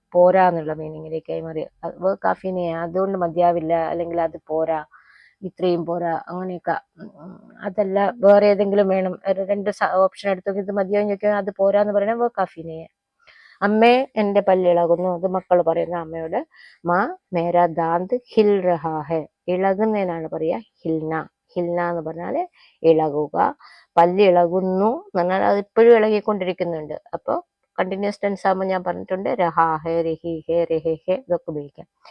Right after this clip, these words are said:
ഇത് മേരാ ദാന്ത് ഹിൽ രഹാ ഹേ, എന്റെ പല്ല്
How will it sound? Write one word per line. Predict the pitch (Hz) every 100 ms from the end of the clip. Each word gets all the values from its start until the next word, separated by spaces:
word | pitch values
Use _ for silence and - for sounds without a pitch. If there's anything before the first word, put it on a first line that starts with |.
| - -
ഇത് | 165 - -
മേരാ | 170 170 175 175
ദാന്ത് | 165 175 185 240
ഹിൽ | 247 180 170
രഹാ | 175 165 160 160 -
ഹേ, | 226 330 -
എന്റെ | 160 170 -
പല്ല് | 160 170 285